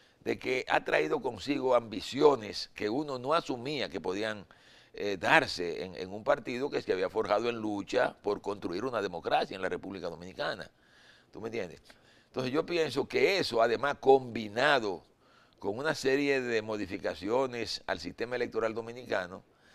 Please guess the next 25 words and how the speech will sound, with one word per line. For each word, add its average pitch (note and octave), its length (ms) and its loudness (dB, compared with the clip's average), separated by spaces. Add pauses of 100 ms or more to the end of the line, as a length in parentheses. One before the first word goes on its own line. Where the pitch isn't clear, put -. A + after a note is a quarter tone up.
(300)
han B2+ 140 -8
gravitado C#3 720 2
de G#2 120 0
manera A2+ 400 -2
negativa G#2 840 -2 (440)
en B2 640 -4
la G2 800 4
denaturalización A#2+ 960 2
del G2+ 180 0
P B2 100 4
L A#2+ 160 2
D A2 300 2 (360)
cuando G#2+ 280 0
tú A2+ 100 -2
lo A#2 100 2
comparas C3 380 4
con G2 120 -8
lo F2+ 80 -4
que D#2+ 120 -8
fue F#2+ 160 -2
el, F#2+ 200 -4
el E2 160 -8
P - 120 -6
L F2 160 -4
D. D2 220 -12